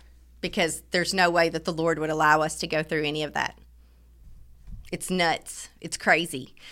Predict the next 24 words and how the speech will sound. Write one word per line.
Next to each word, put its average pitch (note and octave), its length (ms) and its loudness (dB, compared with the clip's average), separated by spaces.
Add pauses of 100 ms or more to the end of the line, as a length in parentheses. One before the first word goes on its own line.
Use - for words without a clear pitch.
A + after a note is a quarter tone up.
So - 140 -2
when F3 140 0
somebody F3+ 260 2
says F3 300 4
that E3+ 120 0
it's D#3+ 140 -6
not E3+ 220 2
pre-trib, G3 440 2
I E3+ 80 10
don't F3 160 4
understand F3 440 2
that. D#3+ 140 6
So - 80 -2
you're F3 200 0
telling G#3+ 400 2
me F3+ 160 -4
that D#3 200 -4
we're E3+ 180 -2
gonna E3+ 180 -2
go E3 120 0
through E3 180 -4
earthquakes E3 720 2
and E3 140 -6
comets E3+ 580 0